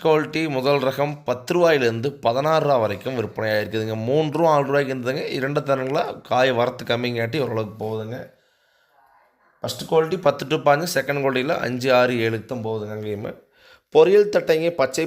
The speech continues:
பயிறு மாங்க ஒரு கிலோ பதினேழு ரூபா வரைக்கும் விற்பனை ஆகுதுங்க. முருங்காய் கரும்பு முருங்கை நூத்தி அறுபதுக்கும், செடி முருங்கை நூத்தி முப்பதுக்கும், மரத்துக்காய் நூத்தி பத்துக்கும், சோலாப்பூர் முருங்கை இருநூறுக்கும், நாசிக் முருங்கை நூத்தி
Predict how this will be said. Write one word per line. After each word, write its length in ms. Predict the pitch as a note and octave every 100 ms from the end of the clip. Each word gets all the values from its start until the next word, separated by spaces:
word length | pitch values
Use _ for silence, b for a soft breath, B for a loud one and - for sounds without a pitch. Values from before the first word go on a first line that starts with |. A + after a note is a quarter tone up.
| D#3+
பயிறு 240 | D3 C#3 C3+
மாங்க 200 | C3 C#3 A#2+
ஒரு 140 | A#2+ A2+ -
கிலோ 160 | D3 D#3
பதினேழு 340 | B2 C3 D3+ D3+
ரூபா 120 | D3 A#2+
வரைக்கும் 320 | A2+ A#2 D3+ A#2
விற்பனை 340 | G#2 A2+ A2 -
ஆகுதுங்க. 400 | A2+ A2 A2 B2 C#3 - b b b -
முருங்காய் 580 | B2 D#3+ F3 E3+ F3 E3+ -
கரும்பு 300 | C#3+ E3 F3
முருங்கை 260 | D#3+ D#3 E3 D3
நூத்தி 240 | D3+ - C#3 B2
அறுபதுக்கும், 580 | C#3 D3+ C#3+ - D#3+ C#3
செடி 300 | C3 B2+ C#3 C#3+
முருங்கை 280 | C3+ C#3 D3+ C3
நூத்தி 280 | C3+ - B2
முப்பதுக்கும், 580 | A#2 D3 C#3+ C#3 D#3+ E3 A#2+
மரத்துக்காய் 580 | A#2+ - D3 C#3+ D3 D3 A#2
நூத்தி 360 | B2 C3 - G#2 -
பத்துக்கும், 580 | A#2+ A2+ D#3+ - E3 E3+ - b b b b
சோலாப்பூர் 680 | - - D#3 F3 E3+ F3+ E3+ D3+
முருங்கை 320 | C#3+ C#3+ D#3 D#3 - _ G2 G#2+
இருநூறுக்கும், 680 | C3 D#3 D#3+ D3+ D3 D3+ E3 - A#2
நாசிக் 480 | A#2+ D3+ E3+ F3 E3+ C#3
முருங்கை 320 | C#3 C#3+ D#3+ - A#2
நூத்தி 380 | C#3+ C#3+ -